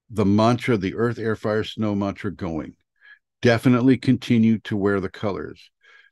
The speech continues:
Definitely continue to, to do all aspects that you can remember of the Shaktipat, including the chakra breathing. Okay, including the chakra breathing. Now, I don't want you to chakra breathe up here.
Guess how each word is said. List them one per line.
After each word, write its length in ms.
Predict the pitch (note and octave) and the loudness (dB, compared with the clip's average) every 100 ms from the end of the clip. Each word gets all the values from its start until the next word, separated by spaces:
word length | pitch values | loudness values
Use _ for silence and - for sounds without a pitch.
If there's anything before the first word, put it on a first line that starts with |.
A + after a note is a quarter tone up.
| - D#2+ | -20 -2
Definitely 540 | C3 B2 D3 C3+ C3+ | 0 4 4 4 2
continue 560 | C3+ B2+ - A#2+ A2 A2+ | 2 -2 0 0 0 0
to, 380 | - G#2+ G2+ G2 | -4 -6 -4 -6
to 200 | - G2+ | -8 -6
do 220 | G#2 G2 | -4 -2
all 260 | A2 E3 | 0 0
aspects 540 | D3+ A2+ - - G2+ - | 0 -2 -2 -6 -6 -6
that 180 | G2+ - | -8 -6
you 80 | |
can 140 | A2+ D3 | -4 0
remember 380 | A2+ G2 F#2+ F#2+ | 2 2 0 -2
of 340 | A#2 A#2+ A#2+ | -2 0 0
the 80 | A2 | -4
Shaktipat, 640 | - A2 F#2+ G#2 - - - _ - - - | -4 -6 -6 -10 -10 -10 -12 _ -20 -20 -4
including 720 | A2+ A2 - D3+ E3+ E3 D3+ | -2 -2 0 6 8 10 8
the 100 | C#3 | 4
chakra 400 | C3 B2+ A2+ - | 2 0 -2 -4
breathing. 380 | E2+ E2 - - _ _ _ _ _ _ _ _ _ _ _ _ _ _ _ _ | -10 -10 -12 -18 _ _ _ _ _ _ _ _ _ _ _ _ _ _ _ _
Okay, 160 | - - | -20 -16
including 500 | E2 E2 - B2+ C#3 | -14 -12 -4 0 2
the 80 | D3 | 0
chakra 340 | - A#2+ A2+ | -2 -4 -4
breathing. 380 | E2 D#2+ C2 B1+ D#2 | -8 -10 -10 -14 -16
Now, 160 | C2 | -12
I 120 | D#2+ | -4
don't 120 | G#2 C3 | 0 2
want 180 | C#3 | 2
you 60 | D3+ | 0
to 80 | C3 | -4
chakra 380 | - C3+ A#2+ A#2 | -2 -2 -2 -4
breathe 260 | A2 A2 | -4 -2
up 140 | G2+ - | -4 -4
here. 440 | C#3 A2+ F2 F#2+ | -4 -4 -4 -10